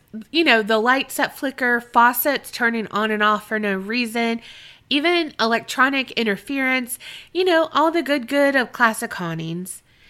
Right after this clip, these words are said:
And to add to that, staff have said items have went missing only to turn up in locations that they know that they have searched.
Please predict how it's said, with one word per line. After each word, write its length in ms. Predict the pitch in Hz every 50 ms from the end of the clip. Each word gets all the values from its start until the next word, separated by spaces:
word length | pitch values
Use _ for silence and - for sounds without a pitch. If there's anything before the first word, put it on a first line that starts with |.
| - - - _ _ _ -
And 340 | 240 254 254 254 226 - 185
to 180 | - - -
add 200 | 277 311 359 349
to 100 | - 302
that, 420 | 208 185 220 247 254 247 220 - -
staff 420 | - - - 233 233 247 294 302
have 140 | 320 302 -
said 340 | - - 262 220 220 214 - -
items 440 | - 196 202 226 262 277 269 269 -
have 120 | - 240 208
went 180 | 208 202 -
missing 540 | - 208 247 277 277 - - 285 277 269 269 - - - - - _ _ -
only 280 | 214 254 269 302 311
to 100 | 294 302
turn 220 | - - 302 277 269
up 140 | 254 254
in 220 | - - 214 220 220
locations 640 | 220 214 208 - - 240 240 - - 240 233 226 -
that 180 | 220 202 202
they 160 | 226 214 208
know 340 | 190 180 185 196 208 214 226
that 160 | 220 214 -
they 160 | - 185 220 240
have 180 | 233 262 233
searched. 760 | - - - 202 180 165 170 196 - - - - - - -